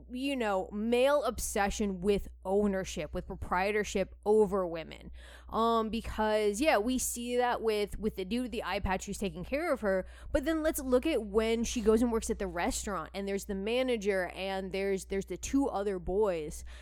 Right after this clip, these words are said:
and they all get, none of them ask Tomie what she wants, who she wants to be with. It all becomes this thing of, "She's mine, don't touch her." Like, the manager straight up is just like, "Y'all can't date.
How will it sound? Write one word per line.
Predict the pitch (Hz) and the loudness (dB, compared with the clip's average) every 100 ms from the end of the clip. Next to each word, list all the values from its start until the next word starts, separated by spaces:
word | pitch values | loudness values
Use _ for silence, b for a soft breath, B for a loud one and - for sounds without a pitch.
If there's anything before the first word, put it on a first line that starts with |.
| B - | B -8
and | 220 220 220 208 | -4 -2 -2 -2
they | 208 240 - - | 0 0 -2 -8
all | 190 254 311 240 196 180 - - _ _ - - _ | -2 4 6 6 4 0 -8 -20 _ _ -20 -20 _
get, | - 285 269 - 226 190 185 | -2 0 0 -6 -12 -10 -4
none | 214 262 359 | 4 6 6
of | 370 | 6
them | 370 262 | 4 4
ask | 208 233 - | 0 0 2
Tomie | 233 226 202 | 4 4 2
what | 180 196 - | 2 0 0
she | - - 226 220 | -6 -2 0 0
wants, | 190 156 - | -2 -4 -6
who | 226 202 | -4 -4
she | - 226 | -2 0
wants | 226 208 - | 0 0 -6
to | |
be | 180 208 | -4 0
with. | 185 - B B - | 0 -2 B B -2
It | 220 | 2
all | 214 262 | 4 4
becomes | 311 285 262 | 2 2 2
this | 240 - | 0 -2
thing | 220 214 196 202 | 0 0 0 -2
of, | 196 190 - B | 0 -2 -4 B
"She's | - 226 190 175 | -6 -4 -2 -4
mine, | 180 220 254 254 254 233 - | 0 2 2 2 0 -4 2
don't | 220 180 - | 2 2 -6
touch | - 240 269 - | -2 0 0 0
her." | 262 233 233 B | 2 2 0 B
Like, | 240 240 | -4 0
the | 233 | 0
manager | 226 339 349 | 0 0 0
straight | 262 240 226 | 0 0 0
up | 226 | 0
is | 220 | 0
just | 214 | 2
like, | 202 - - | 0 -2 -12
"Y'all | 196 202 240 240 | -8 4 6 6
can't | - 233 190 170 | 4 0 0 -4
date. | 180 165 - - | -4 -4 -10 -12